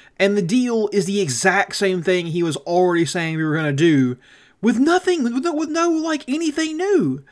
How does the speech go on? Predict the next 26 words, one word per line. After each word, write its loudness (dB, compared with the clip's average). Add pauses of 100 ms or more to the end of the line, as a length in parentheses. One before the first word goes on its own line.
(240)
It 2
was 6
already 0
a -4
deal -2
that, 2
that 4
the, 0
the 2
Congressional 0
Democrats 0
had -6
said 0
no 2
to, 0 (460)
so 0
we 2
all 4
got 0
ourselves -2
excited -2
to 6
watch 0
this -6
big 4
announcement, 0